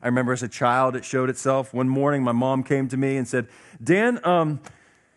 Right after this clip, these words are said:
did you pee in the trash can?" I said, "That is this,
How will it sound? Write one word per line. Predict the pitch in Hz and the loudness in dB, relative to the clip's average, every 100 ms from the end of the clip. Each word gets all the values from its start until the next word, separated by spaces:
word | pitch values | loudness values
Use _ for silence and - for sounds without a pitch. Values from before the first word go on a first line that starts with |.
| _ 123 | _ -2
did | 156 160 | -2 0
you | 254 | -2
pee | - 233 | 0 0
in | 247 | 2
the | 202 | 0
trash | - 196 208 | 2 2 2
can?" | - 233 262 254 | 0 2 2 -2
I | - _ - - 302 - 240 _ 254 262 262 _ 220 _ _ _ _ _ _ _ _ _ _ _ _ _ | -8 _ -20 -20 -20 -20 -20 _ _ -20 _ _ -20 _ _ _ _ _ _ _ _ _ _ _ _ _
said, | - 101 90 | -16 -14 -6
"That | 117 135 | -2 -2
is | 113 107 | -4 -10
this, | 107 - - | -12 -14 -20